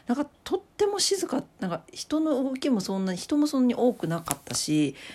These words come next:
なんかすごく静かだったのを覚えてます。ねえ。皆さんは去年と比べてどうですか？ねえ、最近変わったことありますかね？うん。はい、えーと、オクラはね、今日は仕事行ってきまして、うん。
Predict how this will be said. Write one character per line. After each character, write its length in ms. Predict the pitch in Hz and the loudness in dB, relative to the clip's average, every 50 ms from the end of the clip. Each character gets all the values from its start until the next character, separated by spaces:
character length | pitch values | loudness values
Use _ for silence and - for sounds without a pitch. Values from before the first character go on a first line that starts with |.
| - _ - | -8 _ 0
な 80 | 190 | 0
ん 40 | 180 | 0
か 120 | - 165 | 0 0
す 120 | 156 - 165 | -2 0 0
ご 140 | 156 226 226 | 0 0 0
く 100 | - 254 | 0 -2
静 300 | - - 208 180 190 - | 0 0 0 -2 0 0
か 120 | 165 143 | 0 -2
だ 100 | - 135 | -2 -2
っ 40 | 127 | -4
た 160 | - - 131 | -6 -4 -4
の 160 | 139 131 131 | -2 -2 -2
を 60 | 131 | -2
覚 140 | - 156 147 | -2 -4 -4
え 20 | 139 | -4
て 140 | - - | -6 -10
ま 160 | - - - - | -16 -16 -16 -18
す。 160 | - - _ _ _ _ _ _ _ _ _ _ _ _ _ - | -18 -18 _ _ _ _ _ _ _ _ _ _ _ _ _ -6
ね 460 | 139 156 165 175 180 180 165 139 - - - _ _ _ _ _ _ _ _ _ _ _ _ - - - | -2 -2 0 0 0 0 0 -2 -4 -8 -14 _ _ _ _ _ _ _ _ _ _ _ _ -18 -8 -4
え。 60 | 175 | -2
皆 200 | 185 185 175 170 | -2 0 0 0
さ 120 | - 151 | -2 -2
ん 60 | 143 | 0
は 100 | 147 147 | -2 -2
去 160 | 147 - 233 196 | -2 -2 -2 0
年 180 | 185 170 156 | 0 0 -2
と 80 | 151 - | -4 -6
比 160 | - - 190 170 160 160 | -8 -4 -2 -2 -2 -2
べ 80 | - | -2
て 120 | 165 - - | -4 0 2
ど 120 | - 202 | 4 4
う 60 | 190 - | 4 2
で 100 | - 214 | 0 -4
す 140 | - - - | -12 -8 -4
か？ 200 | 233 220 294 - - - - - - - - | -4 -4 -4 -4 -8 -16 -20 -20 -20 -14 -8
ね 200 | - 175 185 160 - | -6 -4 -4 -4 -4
え、 40 | |
最 200 | - - 180 170 | -4 -4 -4 -4
近 200 | 165 - 160 165 | -4 -4 -4 -4
変 140 | 160 - 170 | -4 -4 -4
わ 80 | 170 175 | -4 -4
っ 20 | |
た 120 | 170 202 196 | -4 -6 -8
こ 100 | - - | -8 -8
と 100 | - - | -8 -8
あ 60 | - | -6
り 80 | 196 | -4
ま 140 | 156 180 214 | -4 -4 -4
す 100 | - - | -6 -6
か 100 | - 160 | -6 -4
ね？ 220 | - 190 202 196 - _ _ _ _ | -2 -2 -2 -4 -6 _ _ _ _
う 60 | - 165 | -2 0
ん。 320 | 160 156 151 147 131 - - _ _ _ _ - - - - - - - - - - - - - - - - - | 0 0 0 -2 -4 -6 -10 _ _ _ _ -20 -20 -20 -18 -20 -18 -18 -20 -20 -20 -20 -20 -20 -20 -20 -10 -2
は 220 | - 160 160 165 | 0 2 2 2
い、 100 | 156 156 - | 2 0 -2
え 240 | 160 175 185 185 185 | -2 0 0 0 0
ー 80 | - | 0
と、 580 | - 180 175 170 170 170 165 160 156 156 147 139 | 2 2 4 4 4 4 4 2 2 2 0 -2
オ 40 | 143 | -4
ク 160 | - - 190 | -4 -2 0
ラ 80 | 185 180 | 2 2
は 100 | 185 196 | 2 2
ね、 220 | 233 285 285 - _ - - | 2 0 0 -4 _ -6 -2
今 340 | 180 175 170 160 143 135 | 0 0 2 0 0 2
日 40 | 139 | 2
は 220 | 180 190 - - - _ - | 4 2 2 0 -4 _ -10
仕 200 | - - - 165 | -8 -6 -4 -2
事 260 | 156 151 151 - 151 | -2 -4 -4 -4 -6
行 80 | 147 151 | -6 -6
っ 20 | |
て 120 | - - 156 | -8 -10 -8
き 100 | - 185 | -6 -6
ま 140 | 180 185 | -4 -4
し 80 | 196 - | -4 -2
て、 240 | - - - - - _ _ _ - - | -2 -4 -4 -4 -8 _ _ _ -2 0
う 60 | 220 | 0
ん。 140 | 202 156 | 0 0